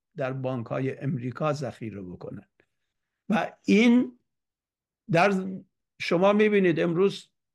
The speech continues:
هر سال نزدیک دویست میلیارد دلار عربستان فقط می‌بره اونجا.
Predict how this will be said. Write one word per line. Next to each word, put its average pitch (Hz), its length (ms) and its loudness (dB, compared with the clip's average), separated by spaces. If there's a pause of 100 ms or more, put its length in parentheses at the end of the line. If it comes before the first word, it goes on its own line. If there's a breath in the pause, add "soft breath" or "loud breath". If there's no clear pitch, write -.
(1080)
هر 180 240 -4
سال 190 480 0
نزدیک 165 360 -6
دویست 165 580 -6
میلیارد 180 440 -4
دلار 175 320 -4
عربستان 156 680 -4
فقط 123 280 -8
می‌بره 98 360 -12
اونجا. 80 360 -16